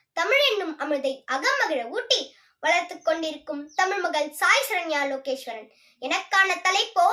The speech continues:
மதிப்புறு மகளிர். மண்ணில் விளையும் விளைச்சல் தொடங்கி விண்ணில் பிறக்கும் விமானம் வரை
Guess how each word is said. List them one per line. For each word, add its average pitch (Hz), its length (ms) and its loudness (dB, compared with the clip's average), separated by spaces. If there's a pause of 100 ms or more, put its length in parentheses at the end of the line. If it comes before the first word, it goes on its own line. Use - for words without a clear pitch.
(200)
மதிப்புறு 359 600 0 (160)
மகளிர். 359 580 0 (380)
மண்ணில் 554 500 4
விளையும் 494 440 2
விளைச்சல் 480 520 0
தொடங்கி 427 640 2 (120)
விண்ணில் 523 440 4
பிறக்கும் 339 420 0
விமானம் 392 540 4
வரை 403 380 0